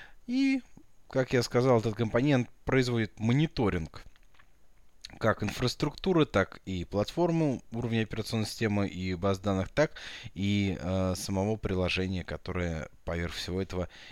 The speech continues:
исполняется. Третий компонент — это System Center Data Protection Manager, и этот компонент отвечает за резервирование данных, начиная от бэкапирования, резервирования физических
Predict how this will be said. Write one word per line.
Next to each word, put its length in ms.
исполняется. 800
Третий 320
компонент — 560
это 380
System 420
Center 500
Data 340
Protection 520
Manager, 440
и 160
этот 200
компонент 480
отвечает 580
за 460
резервирование 1080
данных, 640
начиная 720
от 500
бэкапирования, 840
резервирования 920
физических 960